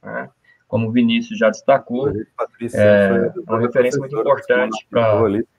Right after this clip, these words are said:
Speaker 1: pra
Speaker 2: falou
Speaker 1: todos
Speaker 2: no
Speaker 1: nós da, da geografia. Vinícius, aí eu vou pedir, se possível, pra cancelar os áudios.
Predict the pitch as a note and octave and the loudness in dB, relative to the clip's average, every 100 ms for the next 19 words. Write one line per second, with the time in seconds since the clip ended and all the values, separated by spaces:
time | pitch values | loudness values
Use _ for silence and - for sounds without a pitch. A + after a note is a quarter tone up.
0 | - A#2+ A#2 C#3+ G2+ A#2+ A#2+ A#2+ G#2+ A2 | -2 0 2 0 0 2 4 2 0 -2
1 | G2 G#2 _ G#2+ A2 A#2 A#2 - G2+ _ | -2 -8 _ -8 -4 -2 -4 -4 -16 _
2 | _ _ _ _ _ _ _ _ _ _ | _ _ _ _ _ _ _ _ _ _
3 | _ G#2 B2 C3+ - - _ _ _ _ | _ 0 2 2 -4 -20 _ _ _ _
4 | _ _ _ _ - A#2+ B2 D3+ E3 E3 | _ _ _ _ -4 2 4 4 -2 -4
5 | A#2 A#2+ E3 C3+ A2+ - - C3 - A2 | -6 -4 -4 -6 -8 -14 -14 -14 -12 -14
6 | - C#3+ D3+ G#2+ G#2 A2 - A2 B2+ - | -10 -10 -8 -8 -10 -10 -10 -6 -6 -2
7 | B2 A#2+ G#2 G#2+ D3 F3+ - - - _ | -2 0 -2 -2 0 0 -2 -14 -20 _